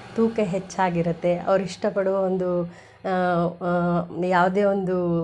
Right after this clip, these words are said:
ಡ್ರೆಸ್ ಹಾಕ್ಕೊಳ್-, ಹಾಕ್ಕೊಳಕ್ಕೆ ಆಗದೇ ಇರ್ಬೋದು. So, ಅವ್ರಿಗೆ ಏನಂದರೆ, "ನಾವು ಚೆನ್ನಾಗಿ ಕಾಣಿಸ್ತಾ ಇಲ್ಲ ಈಗ",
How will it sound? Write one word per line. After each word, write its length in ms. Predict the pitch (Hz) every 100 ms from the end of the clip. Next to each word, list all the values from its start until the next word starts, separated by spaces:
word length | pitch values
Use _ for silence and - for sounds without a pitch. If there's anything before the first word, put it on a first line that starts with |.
| 165 - -
ಡ್ರೆಸ್ 360 | 180 175 175 175
ಹಾಕ್ಕೊಳ್-, 600 | 180 170 - 185 175 -
ಹಾಕ್ಕೊಳಕ್ಕೆ 580 | 180 185 190 208 202 202
ಆಗದೇ 440 | 170 175 196 196
ಇರ್ಬೋದು. 520 | 208 175 170 160 160 170 - - _ -
So, 60 | -
ಅವ್ರಿಗೆ 400 | 254 233 226 208
ಏನಂದರೆ, 460 | 208 226 214 214 247
"ನಾವು 160 | 208
ಚೆನ್ನಾಗಿ 380 | 180 185 190 185
ಕಾಣಿಸ್ತಾ 420 | 185 175 175 -
ಇಲ್ಲ 220 | 175 175
ಈಗ", 240 | 170 170